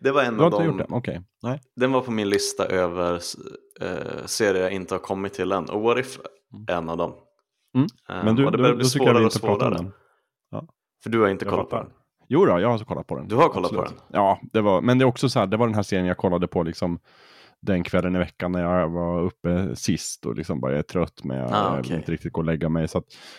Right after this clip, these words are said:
Speaker 2: eh, jag tyckte jag gav den ändå, liksom, hyfsad uppmärksamhet. Och jag tyckte den var
Speaker 1: Mm.
Speaker 2: intressant. Den är sevärd, men, men inte på något sätt, liksom,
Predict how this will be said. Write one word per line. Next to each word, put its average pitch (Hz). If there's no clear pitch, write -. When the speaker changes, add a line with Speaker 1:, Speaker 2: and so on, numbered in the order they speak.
Speaker 2:
eh, -
jag 113
tyckte 127
jag 98
gav 90
den 87
ändå, 85
liksom, 87
hyfsad 92
uppmärksamhet. -
Och 98
jag 101
tyckte 98
den 143
var -
Speaker 1:
Mm. 107
Speaker 2:
intressant. -
Den 101
är 90
sevärd, 87
men, 80
men 80
inte 78
på -
något 95
sätt, -
liksom, 64